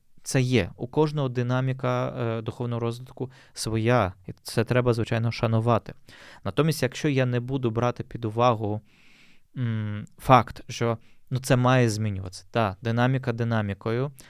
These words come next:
але вона не, не до кінця є незалежною від мене. Ні, ні. Дуже багато від мене залежить від мого рішення, чи я запрошую Бога в моє життя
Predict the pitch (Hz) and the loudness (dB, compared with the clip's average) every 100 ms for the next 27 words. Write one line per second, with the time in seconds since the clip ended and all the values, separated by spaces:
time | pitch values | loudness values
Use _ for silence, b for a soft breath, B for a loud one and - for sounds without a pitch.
0 | B 117 117 120 120 123 131 127 123 120 | B -2 2 2 2 2 2 2 -2 -4
1 | 127 - - 123 127 131 131 120 - 139 | -14 -20 -8 -4 -2 -2 -2 -6 0 2
2 | 147 156 b b b 117 110 123 123 117 | 2 0 b b b -6 0 2 2 4
3 | 123 113 113 110 110 110 95 101 - 120 | 4 2 0 -2 -2 -4 -4 -8 -8 -2
4 | 123 - - 123 107 - 117 139 127 120 | -2 -2 -10 -6 -6 -4 -2 0 0 0
5 | 143 120 113 120 127 110 107 113 127 117 | 0 0 -2 0 0 0 -2 -2 -4 -8
6 | B B B 120 120 117 120 135 131 113 | B B B -2 -2 0 0 -2 -4 -8
7 | 110 107 110 - 117 117 113 - - 117 | -6 -6 -8 -6 -4 0 -2 -4 -6 -6
8 | 113 127 127 120 113 110 113 113 110 107 | 0 0 2 -2 0 -2 -2 -2 -4 -4
9 | 110 - 117 | -6 -4 -4